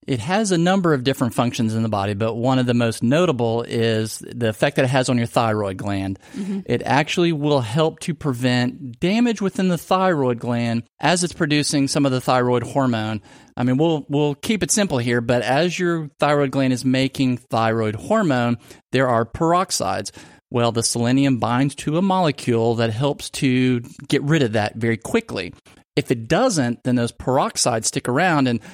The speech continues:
Speaker 1: think of whenever when you were younger and you had a cut or a scrape and you poured a little peroxide on and it fizzed. Well, that's what would happen if you didn't have the selenium, and then that can create damage.
Speaker 2: Speaking
Speaker 1: Other
Speaker 2: of damage, it also helps with preventing oxidative damage.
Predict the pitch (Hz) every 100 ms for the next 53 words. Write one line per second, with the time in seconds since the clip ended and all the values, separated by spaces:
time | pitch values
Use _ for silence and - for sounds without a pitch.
0 | - - 302 247 208 214 202 190 180 165
1 | 170 170 160 143 139 139 135 131 131 135
2 | 123 120 - 143 120 120 117 107 - 131
3 | 120 120 120 117 - - - 139 160 147
4 | 123 - 135 131 - 120 120 123 123 113
5 | - - 123 127 127 - - 139 151 185
6 | 185 170 151 143 120 - 285 269 123 120
7 | 120 123 _ _ _ _ 139 139 139 139
8 | 127 131 120 113 - 117 139 170 123 113
9 | 110 - - _ - 131 135 131 - 131
10 | - 131 120 110 110 151 151 107 101 -
11 | - _ _ _ _ _ _ - - 330
12 | 285 294 208 220 311 302 214 208 247 254
13 | 226 196 190 - - 185 185 - 220 190
14 | 190 175 175 160 220 - 160 151 156 135
15 | 131 127 - -